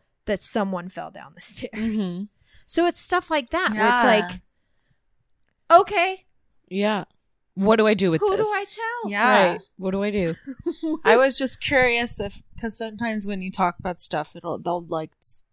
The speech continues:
Speaker 3: give specific, like, information, like, "This is what that means," or, "This is what that is," which happened earlier today to me with, I, I ran into somebody who I hadn't seen in a while, and she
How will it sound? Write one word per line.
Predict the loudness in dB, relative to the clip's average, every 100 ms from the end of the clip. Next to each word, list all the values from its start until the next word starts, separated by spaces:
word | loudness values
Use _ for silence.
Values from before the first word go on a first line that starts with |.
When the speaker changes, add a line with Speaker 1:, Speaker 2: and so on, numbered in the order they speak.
| -2
Speaker 3:
give | 2 2 -2 -10
specific, | -6 -2 0 0 -4 -8 _
like, | -8 -6 -8 -14 -2
information, | 0 0 -2 -6 -8 -8
like, | 0
"This | 2
is | 2
what | 0 2
that | 2 2 0
means," | -4 -6 -8 -10
or, | -6
"This | -6
is | -2
what | -2 2
that | 2 2
is," | -2 -6
which | -10 -2
happened | -2 -2 -8 -10 -20 -18 -18 -20 _
earlier | -6 -4 -4 -6
today | -4 0 0 0 -2
to | -2
me | -4 -8 -8
with, | -6 -6 -10 _ -4
I, | -2 -2 0
I | 4
ran | 4 4
into | 4 2
somebody | 2 2 0 -2 -2
who | -2
I | -4
hadn't | -4
seen | -6 -6
in | -8
a | -6
while, | -4 -4 -6
and | -6
she | -6 -6 -10